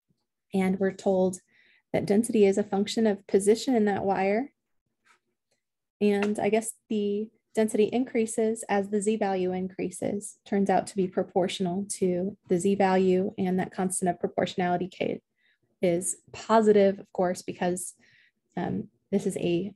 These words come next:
mass per unit length. Um,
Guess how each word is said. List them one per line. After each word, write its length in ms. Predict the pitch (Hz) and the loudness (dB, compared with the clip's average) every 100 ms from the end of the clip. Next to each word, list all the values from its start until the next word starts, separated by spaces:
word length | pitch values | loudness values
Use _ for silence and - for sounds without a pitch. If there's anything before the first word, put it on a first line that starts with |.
| - | 0
mass 340 | 202 196 269 | 2 4 0
per 140 | - 247 | 0 2
unit 300 | 214 196 190 | 4 4 2
length. 420 | 185 190 - - _ _ _ _ _ _ | 0 -2 -6 -18 _ _ _ _ _ _
Um, 380 | 196 175 185 220 | -4 -4 -4 -8